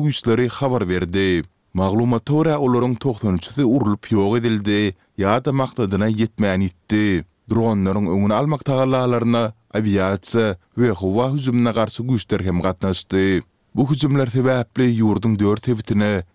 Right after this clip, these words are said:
ýagny Donetsk, Dnipropetrovsk, Sumy we Zitomir oblaslaryna ziýan ýetdi. Israýlyň premier ministri Benjamin Netanyahu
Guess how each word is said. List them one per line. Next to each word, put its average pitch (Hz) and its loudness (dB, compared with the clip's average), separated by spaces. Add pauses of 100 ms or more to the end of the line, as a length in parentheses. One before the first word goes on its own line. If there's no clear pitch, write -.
(140)
ýagny 110 0
Donetsk, 95 -2 (220)
Dnipropetrovsk, 113 -2 (140)
Sumy 98 0 (240)
we 110 2
Zitomir 143 -2
oblaslaryna 117 0
ziýan 127 0
ýetdi. 95 0 (720)
Israýlyň 107 0
premier 147 0
ministri 135 0
Benjamin 104 2
Netanyahu 120 0